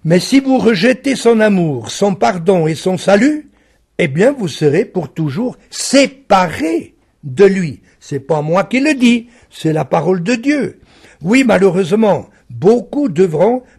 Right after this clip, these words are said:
passer l'éternité sans Dieu parce qu'ils ont le choix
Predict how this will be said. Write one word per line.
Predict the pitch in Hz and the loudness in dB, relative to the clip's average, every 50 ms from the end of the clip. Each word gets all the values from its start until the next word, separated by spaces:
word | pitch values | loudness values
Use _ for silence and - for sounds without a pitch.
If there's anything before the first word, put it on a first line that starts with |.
| _ _ | _ _
passer | - 180 180 - - 214 233 | -2 -2 -2 -2 -2 -4 -2
l'éternité | 202 175 165 165 - 175 160 143 160 175 175 165 - _ - 285 - - - - _ _ | -2 -2 -4 -2 -2 -4 -2 -2 -2 -4 -4 -6 -10 _ -6 -6 -6 -6 -8 -12 _ _
sans | _ - - - 185 190 175 156 | _ -12 -2 0 0 2 2 -2
Dieu | 131 110 - 156 156 185 269 339 - _ _ _ _ _ _ _ _ _ | -4 -4 -4 -2 -2 -2 -4 -6 -12 _ _ _ _ _ _ _ _ _
parce | 190 202 170 - - | -2 -2 -2 -4 -6
qu'ils | - 247 269 262 - 208 220 214 185 143 180 | -6 -4 -4 -4 -4 -4 -6 -6 -4 -2 -2
ont | 214 220 220 220 - - | 0 0 0 -4 -6 -8
le | - 170 175 170 | -4 -4 -4 -4
choix | - - - - 131 151 196 254 285 - - | -4 -8 -12 -8 -2 0 0 0 0 -2 -8